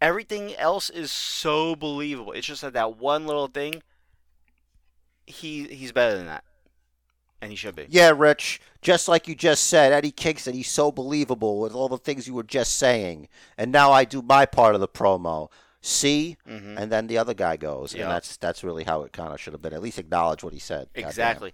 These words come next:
Speaker 2: <laughs>
Speaker 1: Like, like, he, at least have him, like, after Kaz is done, at least glance at him to, like, 'cause at least that would be realistic. Like, give him the look to see, to look at his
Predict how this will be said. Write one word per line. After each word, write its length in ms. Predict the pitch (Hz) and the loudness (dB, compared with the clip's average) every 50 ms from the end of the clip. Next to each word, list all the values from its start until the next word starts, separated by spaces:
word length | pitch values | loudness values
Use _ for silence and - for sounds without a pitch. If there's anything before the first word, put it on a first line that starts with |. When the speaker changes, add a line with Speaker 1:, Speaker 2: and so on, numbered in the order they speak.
| - - | -10 -6
Speaker 2:
<laughs> 100 | - - | 0 4
Speaker 1:
Like, 240 | 143 147 147 151 - - - - - _ _ | 6 6 6 4 0 -8 -14 -16 -18 _ _
like, 180 | - 156 156 - | -4 -2 -2 -2
he, 260 | - - 190 196 - - _ - - _ _ _ _ _ _ _ _ _ _ _ _ _ _ _ _ _ _ _ _ | -6 -12 -14 -14 -16 -20 _ -20 -20 _ _ _ _ _ _ _ _ _ _ _ _ _ _ _ _ _ _ _ _
at 60 | 175 | -4
least 160 | 185 208 190 | -4 -4 -2
have 280 | - 202 208 208 202 160 | 0 2 4 4 2 2
him, 200 | 185 185 185 160 - | -2 -6 -8 -4 0
like, 220 | 147 156 165 - | 0 0 0 0
after 800 | 135 165 185 185 - - 208 196 190 185 180 170 170 170 - - - _ _ _ _ _ _ - | 0 -2 -2 -2 -2 -4 -4 -2 -2 -2 -2 -2 -4 -4 -6 -10 -18 _ _ _ _ _ _ -14
Kaz 420 | - - 160 165 175 175 160 147 | -6 -2 2 4 4 4 2 0
is 140 | 147 135 120 | -6 -10 -4
done, 300 | - 165 175 165 143 131 | -2 0 0 0 -2 -6
at 100 | 85 139 | -8 -8
least 240 | 147 185 185 - - | -8 -8 -10 -10 -12
glance 480 | - 123 123 131 147 170 190 185 - | -8 -2 0 0 0 0 -4 -4 -6
at 80 | 165 123 | -8 -6
him 340 | 110 117 107 98 101 110 - - - - - - - - | -6 -8 -8 -10 -12 -14 -18 -20 -18 -16 -16 -16 -16 -12
to, 220 | - - 156 139 127 _ _ _ _ _ _ _ _ _ - | -6 -4 -4 -6 -6 _ _ _ _ _ _ _ _ _ -2
like, 260 | 139 139 135 127 - _ _ _ | -2 -2 -2 -4 -14 _ _ _
'cause 200 | - - 151 135 | -14 -12 -12 -12
at 80 | 143 147 | -12 -12
least 160 | 156 147 - | -14 -8 -2
that 120 | 180 170 156 | -2 -2 -2
would 80 | 170 165 | -2 -8
be 100 | 170 156 | -10 -8
realistic. 540 | 151 147 147 135 139 160 170 - 156 123 | -6 -6 -4 -2 -2 -2 -2 -4 -8 -2
Like, 240 | 117 123 127 123 - _ _ - - _ - _ _ _ _ _ _ | 2 2 2 2 -2 _ _ -20 -20 _ -20 _ _ _ _ _ _
give 140 | 156 156 151 | -4 -4 -2
him 60 | 151 | -2
the 60 | 143 | -4
look 220 | 135 147 165 160 - | 0 0 0 0 0
to 120 | - 151 | -6 -10
see, 320 | - - 147 143 143 143 135 | -8 -8 -8 -8 -8 -10 -12
to 180 | - - 139 | -10 -8 -8
look 320 | 123 123 131 156 170 - - | -8 -4 -2 -2 -4 -2 -2
at 200 | - 139 135 127 | -2 0 0 -2
his 460 | 117 143 143 139 131 127 127 123 120 | -4 -8 -10 -8 -8 -10 -14 -14 -16